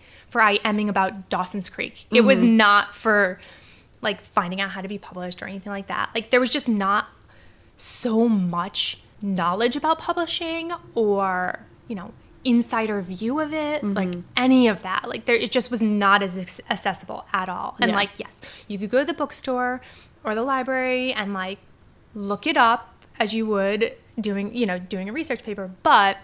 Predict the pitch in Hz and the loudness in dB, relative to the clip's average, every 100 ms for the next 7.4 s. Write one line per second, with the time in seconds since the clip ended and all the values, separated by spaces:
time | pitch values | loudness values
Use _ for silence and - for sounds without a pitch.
0 | - - _ - - - - - - 247 | -18 -20 _ -20 -20 -20 -20 -20 -8 -4
1 | - 254 226 220 208 214 196 185 180 - | 0 4 4 4 -2 0 0 0 -4 -10
2 | - - - - - - - - - 214 | -20 -20 -20 -20 -20 -20 -20 -12 -8 -4
3 | 240 226 226 220 220 220 190 180 180 180 | -2 0 0 -2 0 -2 -2 -4 -4 -8
4 | 185 - - - _ 247 294 262 190 185 | -10 -16 -20 -20 _ 4 6 8 6 4
5 | - 220 196 190 254 226 247 269 240 214 | 0 2 4 6 8 8 8 8 8 6
6 | 226 233 285 262 202 240 202 202 208 214 | 4 2 2 2 2 2 2 2 6 6
7 | 208 208 254 | 6 4 4